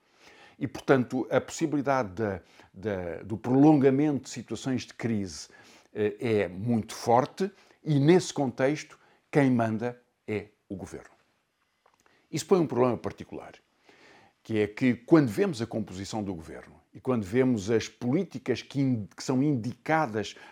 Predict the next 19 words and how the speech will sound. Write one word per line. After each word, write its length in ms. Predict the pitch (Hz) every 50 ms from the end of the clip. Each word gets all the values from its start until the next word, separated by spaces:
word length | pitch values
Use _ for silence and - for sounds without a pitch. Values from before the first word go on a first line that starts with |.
| -
no 140 | - 120 120
programa 500 | - - 107 110 95 104 101 92 98 101
da 220 | 92 104 104 104 101
A 40 |
D, 280 | 95 85 101 104 101 101 - - - _ _ _
percebe-se 640 | - 170 156 - - - 190 170 - - - -
bem 300 | - 101 92 131 139 143 - _ _ -
quão 420 | - 190 233 233 233 233 202 147
difícil 800 | 117 139 127 - - - 156 151 147 - - - 131 117 101 98
é 220 | 95 95 95 104 _ _ _ _ _ _ _ _ _ _ _ -
um 200 | 139 139 139 139
acordo, 600 | 131 135 - - 127 135 135 131 117 127 139 135 - - - _ _ _ _ _ -
eh, 200 | 110 107 104 101
da 360 | 98 92 90 135 117 92 98
A 20 |
D 400 | 110 101 92 117 113 120 139 156 - _ _ _ _ _ _ _ _ -
com 140 | - 120
a 20 | 107
esquerda, 580 | 101 - - - 123 135 165 - 233 - -